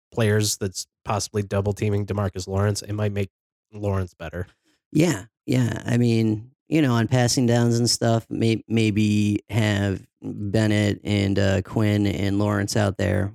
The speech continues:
Speaker 2: with, like, a nose tackle or something, and I,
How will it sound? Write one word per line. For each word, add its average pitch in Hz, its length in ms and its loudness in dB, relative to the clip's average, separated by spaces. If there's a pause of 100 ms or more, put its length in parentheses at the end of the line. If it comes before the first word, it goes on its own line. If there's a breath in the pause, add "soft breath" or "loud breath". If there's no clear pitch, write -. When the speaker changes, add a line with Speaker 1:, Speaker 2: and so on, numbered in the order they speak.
(100)
Speaker 2:
with, 101 220 -6
like, 101 260 0
a 98 80 -2
nose 98 280 0
tackle 95 340 -2
or 95 80 0
something, 95 560 -2
and 85 400 -6 (180)
I, 101 160 -2